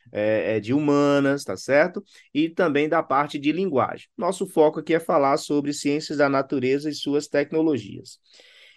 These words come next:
Então, pensando no que foi trabalhado com os nossos alunos na semana um, ali no comecinho, né? Onde estávamos conhecendo essa galera show de bola do Se Liga no Enem dois mil e vinte e dois,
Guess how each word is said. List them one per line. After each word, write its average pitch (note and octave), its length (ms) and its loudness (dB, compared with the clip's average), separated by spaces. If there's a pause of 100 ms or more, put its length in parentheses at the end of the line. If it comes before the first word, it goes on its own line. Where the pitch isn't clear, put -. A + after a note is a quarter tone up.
Então, B3 220 6
pensando A#3 680 4
no G3+ 100 0
que F#3 140 -4
foi E3 200 2
trabalhado D#3+ 960 4
com B2+ 320 -6
os A#2+ 140 -2
nossos B2+ 400 -2
alunos B2+ 680 0 (680)
na C#3+ 240 4
semana C3 580 0
um, E3 360 -2
ali C#3 240 -2
no C3+ 100 -2
comecinho, C#3 760 -2
né? F3+ 220 0 (720)
Onde B2+ 160 -2
estávamos B2+ 840 0 (300)
conhecendo C3 880 0 (180)
essa A#2+ 240 -4
galera A#2 440 2
show A#2+ 240 -4
de A2+ 100 -8
bola A#2 480 4 (140)
do A#2+ 80 -18
Se A#2+ 160 -8
Liga A#2 260 2
no A#2 80 4
Enem A2 220 0
dois A2 200 -2
mil A2 140 -4
e G#2+ 60 -2
vinte A#2 240 -4
e D#3+ 40 -2
dois, D#3+ 440 2